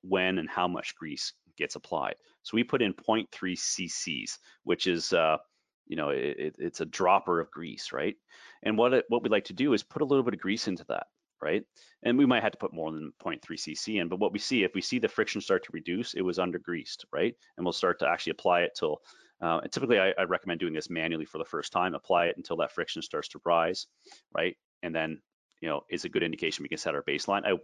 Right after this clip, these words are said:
as we've seen, I let it sit there for maybe twenty-four hours, make sure that friction doesn't creep back up on me.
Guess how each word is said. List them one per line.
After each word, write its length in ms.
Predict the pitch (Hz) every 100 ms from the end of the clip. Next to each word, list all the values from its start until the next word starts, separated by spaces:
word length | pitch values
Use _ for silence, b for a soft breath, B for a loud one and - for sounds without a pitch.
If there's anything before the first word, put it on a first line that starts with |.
| _ _
as 180 | 73 73
we've 120 | 82
seen, 260 | - 127 127
I 80 | 90
let 220 | 90 87
it 100 | 76
sit 220 | 104 -
there 260 | 107 101 - _
for 60 | -
maybe 160 | 104 95
twenty-four 400 | - 101 - 92
hours, 360 | 87 95 - b b
make 140 | - 87
sure 140 | 90
that 140 | 82 -
friction 280 | 87 -
doesn't 240 | 82 80 -
creep 220 | 87 -
back 180 | 71 -
up 180 | 80 -
on 80 |
me. 180 | 69 64